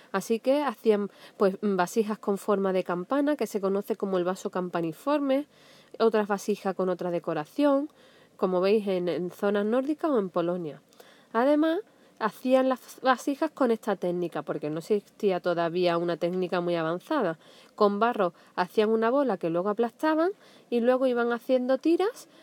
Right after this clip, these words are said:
y las iban superponiendo una encima de otra. Y finalmente luego borraban esas tiras y decoraban la vasija y quedaban así. ¿Qué más cambió en el Neolítico? Pues en el Neolítico las personas aprenden nuevas técnicas, incluyendo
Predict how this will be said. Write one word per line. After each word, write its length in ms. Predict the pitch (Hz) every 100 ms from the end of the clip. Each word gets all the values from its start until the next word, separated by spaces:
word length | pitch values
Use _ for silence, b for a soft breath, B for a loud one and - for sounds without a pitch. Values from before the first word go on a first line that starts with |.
| b
y 180 | 220 226
las 140 | 196 202
iban 300 | 208 233 220
superponiendo 720 | - 208 190 190 196 214 240
una 200 | 208 196
encima 420 | 190 - 185 165
de 160 | 151 143
otra. 280 | 135 - 143
Y 40 |
finalmente 680 | - 220 220 233 262 254 277
luego 340 | 311 330 440 - b b b
borraban 480 | 214 202 190 196 220
esas 240 | 220 233 226
tiras 360 | - 294 349 381
y 120 | 294
decoraban 600 | 214 208 175 175 185 180
la 80 | 165
vasija 520 | 151 - 170 - 160 b b b b
y 80 |
quedaban 400 | 202 180 180 180
así. 280 | 156 - 151 - _ b b _ _ _ _ _ _ _ - _ - b b -
¿Qué 120 | 262
más 140 | 269
cambió 260 | - 269 262
en 80 | 262
el 140 | 262
Neolítico? 560 | 262 285 330 220 - 160
Pues 260 | - 170
en 80 | 180
el 140 | 175 180
Neolítico 640 | 185 240 - 262 294 320 - b b
las 160 | 220 202
personas 380 | 202 - 226 240
aprenden 400 | 214 247 254 233
nuevas 260 | 214 226 226
técnicas, 520 | 285 277 277 311 302
incluyendo 880 | 233 208 196 190 254 214 170 147